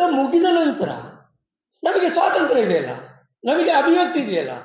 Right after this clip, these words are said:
ನಾವು ಹಾಕಬಹುದಲ್ಲ, ಏನು ಬೇಕು, ನಮ್-, ನಮ್ಮ ವಿವೇಚನೆ ಅಂತ. ನೋಡಿ, ಆದ್ರೆ ಇವರೇನು ಮಾಡಿದ್ರು?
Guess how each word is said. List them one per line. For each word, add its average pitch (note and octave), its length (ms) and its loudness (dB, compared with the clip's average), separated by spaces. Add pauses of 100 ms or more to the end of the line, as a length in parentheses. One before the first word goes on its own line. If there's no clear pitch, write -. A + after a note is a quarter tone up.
(460)
ನಾವು D#4+ 160 4
ಹಾಕಬಹುದಲ್ಲ, C#4 580 2
ಏನು G3 180 0
ಬೇಕು, F3 500 -10
ನಮ್-, A#3 320 -6
ನಮ್ಮ A#3+ 140 -2
ವಿವೇಚನೆ A3+ 640 0
ಅಂತ. - 300 -20 (880)
ನೋಡಿ, D#4+ 120 0
ಆದ್ರೆ F4 260 4
ಇವರೇನು F#4+ 500 4
ಮಾಡಿದ್ರು? C#4+ 640 0